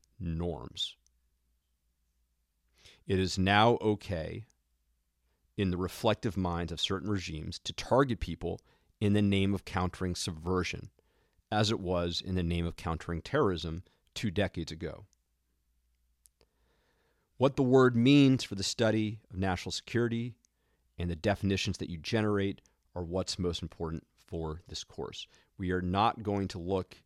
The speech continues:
at just the maligned understanding of subversion only. So in the final analysis, for this podcast anyways, and for your debate,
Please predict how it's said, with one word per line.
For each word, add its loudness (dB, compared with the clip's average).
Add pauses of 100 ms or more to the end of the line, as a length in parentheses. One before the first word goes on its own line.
(600)
at -4
just 2
the 0
maligned 0
understanding -6 (220)
of -4
subversion -4 (340)
only. -10 (3250)
So 6
in 6
the 6
final 6
analysis, 0 (580)
for -10
this 4
podcast -2
anyways, -6
and -6
for -6
your -4
debate, -6